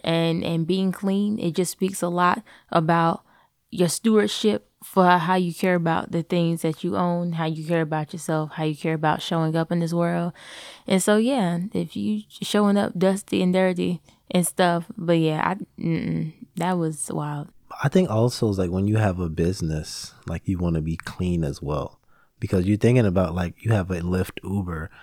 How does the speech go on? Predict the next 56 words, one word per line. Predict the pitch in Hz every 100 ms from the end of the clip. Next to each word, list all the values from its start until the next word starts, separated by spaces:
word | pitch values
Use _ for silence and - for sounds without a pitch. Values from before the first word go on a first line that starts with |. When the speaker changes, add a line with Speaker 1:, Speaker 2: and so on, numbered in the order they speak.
| - -
Speaker 2:
people | 190 180
are | 110
rating | 90 104 87
you. | 80
The | 80 76
more, | - 85 104 139 156
the | 107
better | 98 123 139
ratings | 123 127 123
you | 120 110
get, | 123 127 - -
the | -
more | 92 104 95
money | 90 92
you | 87
can | - 82
get. | 78 71
It's | - 85
like | 85
when | 95
you | 117
see | -
somebody | 123 117 101 98
with | 87
a |
five | - 104 104 101
star, | - 87 87 87
you | 92
see | 110
somebody | 107 87 82
three | 127 120
star, | - 95 85 90 - - _ _ _ _
I | 98
don't | 92
even | 82 82
know | 78
if |
they | 80
let, | 85
allow | 87 87
you | 80
to | 78
get | 82
three | 92 95
<laughs> |
stars | - 101 - 143
on | 139
there. | 120 123
But | 156 - -
if | 139
you | 160
have | 175 180
a, | 165 147 185
a |
low | 151 147 156
rating, | 139 175 180 147